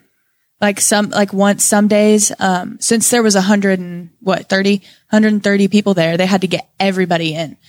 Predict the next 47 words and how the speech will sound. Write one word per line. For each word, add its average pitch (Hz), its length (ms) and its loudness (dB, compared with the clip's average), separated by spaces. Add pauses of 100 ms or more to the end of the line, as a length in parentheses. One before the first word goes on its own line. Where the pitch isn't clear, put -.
(140)
'cause 190 140 0
they 196 100 2
don't 226 160 2
know 190 400 2
at 180 160 -6
that - 160 -4
point 180 180 -6
who's 190 240 2
gonna 180 220 -4
air 175 180 -8
and 170 100 -12
who's 175 220 -8
not. 175 280 -4 (240)
So - 200 -4 (140)
everybody 220 540 2
had 202 180 2
the 190 80 0
same, 180 380 -2
almost 185 260 0
the 185 80 -4
same 175 220 -4
amount 170 260 -8
of 170 80 -10
filming 165 320 -6
time. 175 320 -8 (480)
And, 170 180 2
um, 165 220 -2
so - 160 0
they 180 160 0
had 196 200 -2
to 180 40 -10
get 180 240 -8
all 214 340 2
of 208 120 2
us 170 200 0
in, 170 300 -6 (340)
and 170 420 -6 (520)
some 269 320 2
people 311 320 2
were 262 160 4
there 214 320 4
for 196 320 -2
five 254 260 -2
days. 254 280 2
Some 180 140 -6
people - 280 -18
there 202 340 -16